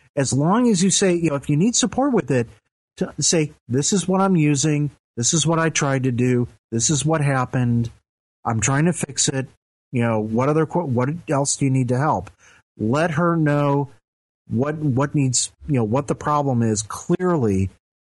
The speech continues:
and Cody will just, will hand you the answer right there and work with you on it.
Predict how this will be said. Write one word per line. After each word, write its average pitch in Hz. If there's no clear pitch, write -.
and 143
Cody 170
will 143
just, 135
will 131
hand 151
you 117
the 107
answer 92
right 95
there 87
and 127
work 117
with 107
you 92
on 80
it. 78